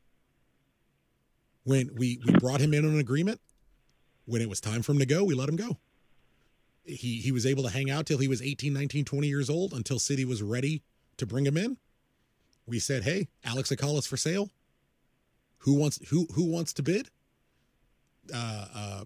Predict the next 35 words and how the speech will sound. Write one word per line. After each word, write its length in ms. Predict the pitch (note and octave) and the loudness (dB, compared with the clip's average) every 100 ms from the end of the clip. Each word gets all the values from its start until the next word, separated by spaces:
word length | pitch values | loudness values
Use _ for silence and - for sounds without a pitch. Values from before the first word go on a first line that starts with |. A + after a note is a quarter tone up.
| - - | -14 -16
uh, 60 | A#2 A2+ F#2+ | -14 -14 4
Dortmund 400 | C#3+ D#3+ D#3+ B2+ | 4 6 2 4
bids 220 | D3+ C3+ | 2 2
ten 220 | - F3 | 2 2
million. 360 | F3 G3+ B3+ G#3+ _ _ _ | 2 0 -2 -6 _ _ _
Yo, 140 | B2+ C#3 | -4 -2
City, 360 | - D#3+ G2+ - | 0 0 -2 0
Dortmund 320 | D3 C#3+ C3+ | 0 2 0
bid 180 | C#3 A#2+ | 0 2
ten 180 | C#3+ C3+ | 0 2
million. 300 | A#2 G2+ - | 0 -4 -8
We'll 120 | B2 A2+ | -6 0
give 200 | B2+ B2 | 2 2
you, 120 | B2+ | 0
we'll 140 | B2+ | 0
give 140 | C#3+ C3+ | 2 0
you 80 | A#2+ | 0
ten. 240 | A#2 F#2 _ _ _ _ | -4 -6 _ _ _ _
Hey, 100 | C#3+ | -6
he's 100 | G2 | -4
going 140 | A#2 | -4
to 60 | G2 | -4
City. 240 | G2+ F2+ - _ _ | -6 -10 -16 _ _
Done. 180 | G#2 G#2 - _ _ _ _ _ _ _ _ _ | -8 -8 -14 _ _ _ _ _ _ _ _ _
The 80 | - | -6
kid's 240 | - D3 | 0 2
happy. 380 | D#3 C#3+ E3+ D3+ - _ _ _ _ | 2 2 0 -2 -6 _ _ _ _
We 140 | A#2 D3 | 0 2
got, 180 | D3 | 2
we 160 | A2+ E3+ | 4 4
got 160 | D#3+ B2+ | 4 2
a 20 | |
talent 400 | - G#2+ A2 A2 | -2 -2 -2 -2
for 380 | B2+ A2+ A2 G#2 _ _ - | 0 0 -2 -6 _ _ -6
three, 240 | A#2+ C#3 | -2 -2